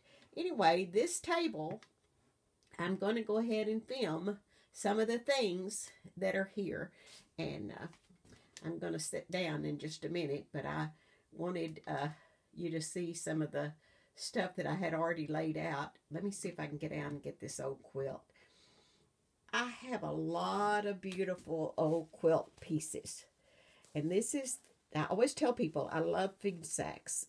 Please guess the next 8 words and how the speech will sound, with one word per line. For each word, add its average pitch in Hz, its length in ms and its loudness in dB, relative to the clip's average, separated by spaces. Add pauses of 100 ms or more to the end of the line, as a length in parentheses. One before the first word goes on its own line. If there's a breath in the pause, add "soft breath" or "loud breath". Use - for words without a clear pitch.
(120)
Oh 190 200 4
my 165 120 -2
goodness, 170 320 0
I 147 80 0
love 160 300 0
the 165 60 -2
vintage 196 520 -4
material. 190 720 -2